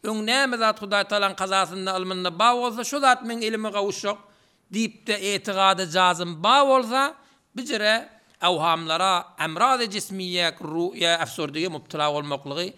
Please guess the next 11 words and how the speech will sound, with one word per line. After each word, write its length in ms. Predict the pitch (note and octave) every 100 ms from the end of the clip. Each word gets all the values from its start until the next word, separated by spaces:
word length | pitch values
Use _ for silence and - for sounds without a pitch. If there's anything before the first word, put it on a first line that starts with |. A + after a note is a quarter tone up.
| _ -
he 160 | G#3
öyle 200 | F3+ D#3+
derse 300 | C#3+ C3+ C3+
de 60 | D#3
adalya 460 | B2+ A#2+ C3 B3+
da, 100 | C#3+
ya 280 | C3 C3 B2+
bu 60 | B2+
kulli 280 | D3 G3+ D#3
aradan 340 | C3 G3+ C#3+
gittiye. 420 | G2+ - G2+ E2+